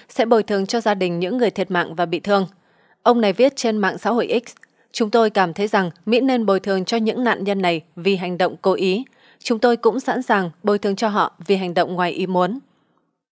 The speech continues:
Tuyên bố trên được đưa ra sau khi Houthi gây ra vụ tấn công có thương vong đầu tiên kể từ khi tấn công tàu thuyền liên quan Israel trên Biển Đỏ với lý do ủng hộ người Palestine ở Dải Gaza. Cụ thể, vào tối ngày sáu tháng ba,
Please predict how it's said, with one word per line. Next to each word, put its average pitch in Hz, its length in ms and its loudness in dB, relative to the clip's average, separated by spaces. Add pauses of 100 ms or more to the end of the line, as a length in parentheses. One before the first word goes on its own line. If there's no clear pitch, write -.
(380)
Tuyên 240 180 4
bố 202 140 2
trên 220 220 0
được 185 120 -2
đưa 196 120 -2
ra 190 260 2 (180)
sau 254 180 2
khi 247 120 0
Houthi 226 400 -2
gây 214 160 0
ra 202 200 -2
vụ 185 200 -2
tấn 185 240 -4
công 214 240 0
có 185 220 0
thương 220 220 -4
vong 196 240 2 (200)
đầu 208 200 2
tiên 233 260 2 (240)
kể 196 100 2
từ 190 140 -2
khi 240 200 0
tấn 208 260 0
công 220 200 2
tàu 180 160 2
thuyền 175 280 0 (100)
liên 220 240 0
quan 202 240 0
Israel 190 440 0 (260)
trên 220 220 0
Biển 185 160 0
Đỏ 175 180 4 (220)
với 202 160 2
lý 226 160 -2
do 208 160 4
ủng 170 280 0
hộ 185 160 0
người 190 180 0
Palestine 202 580 0 (100)
ở 175 140 -2
Dải 165 160 0
Gaza. 180 360 2 (640)
Cụ 247 120 4
thể, 208 200 0
vào 185 160 2
tối 190 200 0
ngày 240 140 -4
sáu 190 160 0
tháng 214 160 -4
ba, 196 220 4